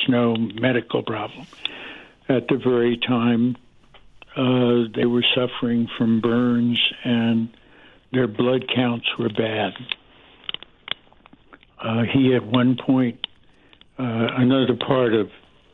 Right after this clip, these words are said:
the Bravo test was, was a Japanese fishing boat, uh, that was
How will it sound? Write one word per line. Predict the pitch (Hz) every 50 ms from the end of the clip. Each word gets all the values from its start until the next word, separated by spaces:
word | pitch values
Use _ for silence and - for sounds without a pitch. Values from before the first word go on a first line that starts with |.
| _ _ _ _ _ _ _ _ _ - -
the | 135 123
Bravo | 110 - 131 123 127 123 117 127 120 110
test | 110 - - - 165 165 151 131 123 - - -
was, | 117 120 117 113 - -
was | 135 - 127 135 123 120 117 110 92 104
a | 120 110 107 104
Japanese | 98 - - 131 135 135 131 131 - 127 120 120 117 117 117 117 113 - - 120 -
fishing | 143 127 - - 131 110 107 107
boat, | 101 117 110 104 104 - - - - _ - - - _ _ - - - - - - - - - - _ _ _ _ - -
uh, | 127 117 107 107 107 107 107 110 110 107
that | 110 117 110 107
was | 117 117